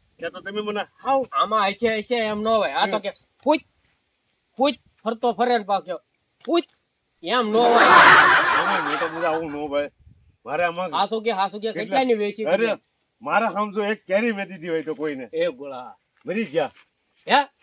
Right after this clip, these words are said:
Speaker 1: મરી ગયા હાવ. કેટલા ભજીયા મારા પાણીમાં આવી ગયા, ખબર પડે?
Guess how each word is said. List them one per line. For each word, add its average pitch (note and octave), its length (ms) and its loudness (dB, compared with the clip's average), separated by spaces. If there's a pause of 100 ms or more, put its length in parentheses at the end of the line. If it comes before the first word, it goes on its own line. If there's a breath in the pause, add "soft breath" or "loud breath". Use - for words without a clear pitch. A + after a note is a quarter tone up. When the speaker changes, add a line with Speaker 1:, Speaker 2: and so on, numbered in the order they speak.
Speaker 1:
મરી G3 200 -4
ગયા D#3+ 240 0
હાવ. C#3+ 240 -2 (680)
કેટલા F3+ 240 -2
ભજીયા D#3 320 -6
મારા E3+ 180 -2
પાણીમાં D#3+ 340 -4
આવી C#3+ 140 -4
ગયા, C3+ 200 -6
ખબર C#3 240 -10
પડે? C3 300 -8